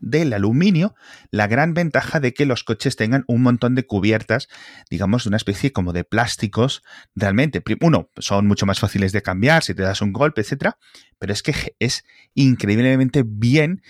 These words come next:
que tengas un metro de protección de airbag entre tú y el coche o el poste de teléfonos o la cabina o el muro contra el que te hayas estrellado. Es muy útil, es muy útil y salva vidas, literalmente salva vidas. Entonces,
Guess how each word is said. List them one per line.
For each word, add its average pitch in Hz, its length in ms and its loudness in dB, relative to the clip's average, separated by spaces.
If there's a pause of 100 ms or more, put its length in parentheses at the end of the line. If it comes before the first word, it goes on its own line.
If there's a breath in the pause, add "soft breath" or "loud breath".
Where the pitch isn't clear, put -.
(160 loud breath)
que 101 100 -6
tengas 120 380 0
un 147 240 4
metro 156 320 2
de 101 120 2
protección 156 680 0
de 110 300 -2
airbag 151 540 2 (160)
entre 110 320 2
tú 180 420 0
y 120 160 2
el 104 160 0
coche 131 380 0
o 104 120 4
el 101 120 2
poste 156 380 0
de 170 160 2
teléfonos 196 640 0
o 104 160 2
la 98 120 0
cabina 165 540 0
o 107 300 0
el 101 100 0
muro 131 300 4
contra 104 280 0
el 95 80 0
que 104 120 -4
te 113 80 -2
hayas 101 180 0
estrellado. 101 460 0 (360 loud breath)
Es - 300 -4
muy 139 300 2
útil, 92 500 -2
es 127 220 0
muy 208 240 2
útil 220 280 -2
y 107 100 -2
salva 147 280 0
vidas, 139 320 -2
literalmente 139 540 0
salva 139 240 0
vidas. 90 320 -4
Entonces, 156 400 -2